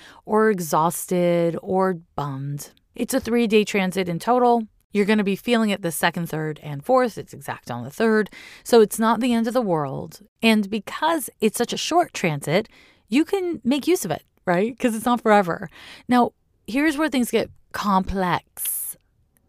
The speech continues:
On the third, we also have a Mercury square to Jupiter. That is exact. So now we're getting into combo platters, right?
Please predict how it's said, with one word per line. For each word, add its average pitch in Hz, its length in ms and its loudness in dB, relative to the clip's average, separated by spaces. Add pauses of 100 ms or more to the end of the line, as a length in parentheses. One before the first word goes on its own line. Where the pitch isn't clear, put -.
(120)
On 233 220 2
the 262 100 0
third, 208 400 2
we 233 140 0
also 196 320 0
have 202 240 0
a 190 100 -4
Mercury 202 760 -2
square 170 560 -2
to 185 100 -8
Jupiter. 156 500 -8 (180)
That 151 160 -2
is 160 100 -6
exact. 156 520 -8 (180)
So 202 260 0 (180)
now 202 220 2
we're 208 100 0
getting 190 240 -2
into 170 160 -8
combo 151 300 -4
platters, - 440 -12
right? 165 180 -4